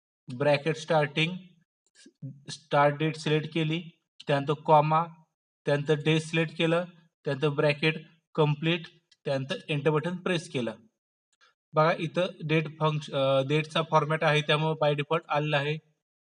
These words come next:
डेट फॉर्मॅट असेल, तिथून डेट फॉर्मॅट सिलेक्ट करून घ्यायचा, त्यानंतर ऑटो ड्रॅग केलं. अशा प्रकारे इथं असाइनमेंटचं सोल्युशन पण दिलेलं आहे.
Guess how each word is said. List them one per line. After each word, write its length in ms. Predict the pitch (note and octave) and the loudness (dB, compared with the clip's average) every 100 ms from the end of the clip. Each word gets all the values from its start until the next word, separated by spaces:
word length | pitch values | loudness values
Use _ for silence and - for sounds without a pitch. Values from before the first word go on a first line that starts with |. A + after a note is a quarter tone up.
| - | -4
डेट 320 | B2+ D3 D3 | 0 0 0
फॉर्मॅट 320 | D3 C#3+ D3 | -2 -2 -4
असेल, 180 | C#3+ D3+ | -6 -4
तिथून 260 | D3 D#3 | -4 -2
डेट 240 | D3+ D3+ - | -4 -6 -4
फॉर्मॅट 260 | D3 E3 | -4 -4
सिलेक्ट 320 | F3 - F#3+ - | -6 -2 -2 -2
करून 200 | C#3+ C3 | -4 -2
घ्यायचा, 420 | A#2+ G#2+ - A2 _ _ _ _ _ _ _ _ _ _ _ _ - - _ _ - | -4 -6 -10 -14 _ _ _ _ _ _ _ _ _ _ _ _ -20 -20 _ _ -2
त्यानंतर 300 | C#3+ C#3+ E3 | 0 2 2
ऑटो 220 | C#3+ D3+ | 2 0
ड्रॅग 180 | D3 D3+ - | 0 -2 0
केलं. 240 | D3+ D#3+ F3+ - _ - - _ _ - | 0 0 -4 -14 _ -20 -20 _ _ -6
अशा 200 | C#3+ F3+ | 0 2
प्रकारे 460 | E3+ E3+ D#3+ D#3+ F3+ - _ _ _ - | 2 2 2 2 -2 -12 _ _ _ -10
इथं 220 | D3+ E3 | -2 2
असाइनमेंटचं 460 | D3 - D#3+ D#3+ | 2 2 0 0
सोल्युशन 500 | D#3+ E3+ D#3+ D#3+ E3+ | -2 0 2 2 -2
पण 220 | E3 F3 E3 | -2 -2 -2
दिलेलं 280 | D#3+ D#3 | 0 0
आहे. 240 | C#3+ C#3 | 0 0